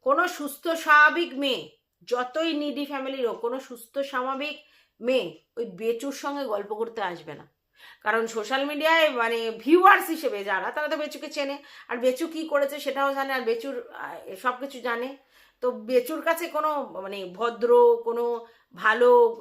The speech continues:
মানে, জেনুইন মেয়ে আসবে না, ওই ধরনের মেয়েরাই আসবে, বুঝতে পেরেছো? তো সেটা বেচু স্বীকার করতে খুব কষ্ট হয়। আগের বারেরটা কি বলছে, ম্যারিড ছিল,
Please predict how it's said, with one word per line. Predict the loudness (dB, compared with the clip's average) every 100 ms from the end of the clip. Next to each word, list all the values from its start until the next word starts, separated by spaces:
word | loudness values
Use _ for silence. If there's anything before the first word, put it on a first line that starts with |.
| -10
মানে, | -10 -8 -8 0
জেনুইন | 2 4 2 -2
মেয়ে | -4 -6 -10 _ _ _ _ _ _ _ -10
আসবে | -10 -10 -14
না, | -16 _ _ _ -20 _ _ _
ওই | -4 -2
ধরনের | -2 0 0
মেয়েরাই | 0 0 0 0
আসবে, | -2 -8 -18 -20 _ _ _ _ -20
বুঝতে | -10 -4
পেরেছো? | -2 -2 -6 -14 _ _ _ _ _ _
তো | 0 2 2 -2 -4
সেটা | -6 -8 -6 -4
বেচু | -4 -4 -8
স্বীকার | -8 -8 -8 -6
করতে | -8 -10
খুব | -10 -12 -8
কষ্ট | -8 -8 -12
হয়। | -12 -14 -16 _ _ _ _ -6
আগের | -2 0 0
বারেরটা | 2 0 -2
কি | -6 -6
বলছে, | -6 -2 0 0 -2 -18 _ _
ম্যারিড | -4 0 2 0 -2
ছিল, | -2 6